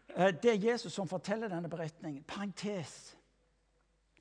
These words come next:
Jeg synes det er så fascinerende det er Jesus som forteller den. For den beretningen er egentlig en beretning om Jesus selv. Når han omtaler, eh, beretningen i Lukas femten om denne ungsauen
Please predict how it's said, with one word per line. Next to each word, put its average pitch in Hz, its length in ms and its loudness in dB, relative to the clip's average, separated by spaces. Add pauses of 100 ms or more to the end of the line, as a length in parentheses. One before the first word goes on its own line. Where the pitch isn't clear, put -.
(100)
Jeg 165 80 0
synes 233 160 -2
det 262 80 -6
er 165 120 -4
så - 20 -2
fascinerende 180 640 -2
det 170 60 -2
er 165 80 -4
Jesus - 200 -10
som 156 100 -8
forteller 156 360 -10
den. - 120 -20 (720)
For 180 120 2
den 269 420 6 (380)
beretningen 214 680 4
er 202 180 -4
egentlig 247 340 0
en 175 80 -2
beretning 185 440 -2
om 160 120 -4
Jesus 156 260 -6
selv. 127 260 -10 (1600)
Når 180 120 4
han 277 240 6 (100)
omtaler, 233 760 4 (440)
eh, 190 320 8
beretningen 214 840 2
i 208 80 2
Lukas 220 340 0
femten 196 340 -2
om 220 120 2
denne 202 400 4 (420)
ungsauen 202 1160 6